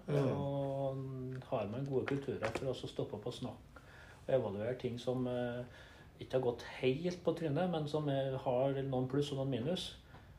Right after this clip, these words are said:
Speaker 2: Og det blir vanlig, så blir det også lettere når det er ting som, eh, skjærer seg litt.
Speaker 1: Ja. Still deg noen spørsmål, eh, eh, og få fram noen synspunkter knyttet til stress. Eh,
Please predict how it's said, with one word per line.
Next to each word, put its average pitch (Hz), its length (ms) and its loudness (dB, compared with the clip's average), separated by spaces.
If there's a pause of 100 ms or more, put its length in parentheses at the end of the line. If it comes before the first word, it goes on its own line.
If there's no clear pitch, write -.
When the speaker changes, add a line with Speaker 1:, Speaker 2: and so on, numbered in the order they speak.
(140)
Speaker 2:
Og 127 80 -8
det 120 100 0
blir 127 100 4
vanlig, 110 220 2
så 127 100 0
blir 107 100 -2
det 107 80 2
også 120 160 -4
lettere 110 300 -6
når 107 160 -6
det 104 80 -6
er 104 200 -8
ting 107 160 -10
som, 104 360 -8
eh, 104 40 -8 (640)
skjærer - 140 -10
seg - 140 -10
litt. - 180 -12
Speaker 1:
Ja. - 180 -2 (960)
Still 135 320 6
deg 151 680 8
noen 135 400 2
spørsmål, 127 580 2
eh, 139 880 2
eh, 135 400 -8
og 131 80 0
få - 220 6
fram 113 140 2
noen 127 120 2
synspunkter 123 540 -2
knyttet 123 360 2
til 135 100 4
stress. - 640 2 (100)
Eh, 123 320 4